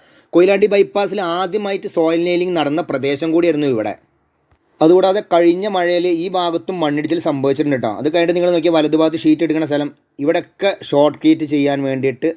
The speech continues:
സോയിൽ നെയിലിങ്ങിനൊക്കെ ഹോൾ ഇട്ട സ്ഥലം കേട്ടോ. പിന്നീട് വർക്കൊന്നും നടന്നിട്ടില്ല. അതുപോലെ തന്നെ ഇവിടെ ഇടത് ഭാഗത്ത് കോൺക്രീറ്റ് വാൾ നിർമ്മിച്ചിട്ടാണ് മണ്ണിട്ട് ഉയർത്തിയിരിക്കുന്നത്. പിന്നീട് ഇവിടെ നേരെ പോകാൻ സാധിക്കുകയില്ല. അത് അവരുടെ യാർഡാണ്. അതുകൊണ്ട് നമ്മൾ ഇടത് ഭാഗത്ത് കൂടെ പോയിട്ടാണ് പിന്നീട് ഈ യാർഡിൻ്റെ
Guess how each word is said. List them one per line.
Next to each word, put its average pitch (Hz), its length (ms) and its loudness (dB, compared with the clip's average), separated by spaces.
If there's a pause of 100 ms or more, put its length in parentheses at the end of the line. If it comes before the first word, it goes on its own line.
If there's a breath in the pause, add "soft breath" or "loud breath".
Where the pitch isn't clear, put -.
സോയിൽ 131 300 2 (100)
നെയിലിങ്ങിനൊക്കെ 139 720 -2
ഹോൾ 127 300 2
ഇട്ട 123 180 -8
സ്ഥലം 123 260 -2
കേട്ടോ. 107 180 -4 (100)
പിന്നീട് 127 380 -2
വർക്കൊന്നും 139 440 -2
നടന്നിട്ടില്ല. 131 400 -2 (440 soft breath)
അതുപോലെ 185 240 4
തന്നെ 208 160 -2
ഇവിടെ 196 180 4
ഇടത് 175 240 -2
ഭാഗത്ത് 196 320 0 (120)
കോൺക്രീറ്റ് 156 420 0
വാൾ 165 120 2 (100)
നിർമ്മിച്ചിട്ടാണ് 143 600 -2
മണ്ണിട്ട് 135 380 -4
ഉയർത്തിയിരിക്കുന്നത്. 127 680 -2 (180)
പിന്നീട് 123 240 -2
ഇവിടെ 139 200 -2
നേരെ 131 240 0
പോകാൻ 131 300 2
സാധിക്കുകയില്ല. 131 540 2 (100)
അത് 120 120 0
അവരുടെ 120 280 0
യാർഡാണ്. 131 500 0
അതുകൊണ്ട് 117 300 -2
നമ്മൾ 117 240 -2
ഇടത് 120 240 -2
ഭാഗത്ത് 143 260 2
കൂടെ 147 180 0
പോയിട്ടാണ് 120 500 -2 (100)
പിന്നീട് 117 440 0 (560 soft breath)
ഈ 170 100 6
യാർഡിൻ്റെ 196 380 0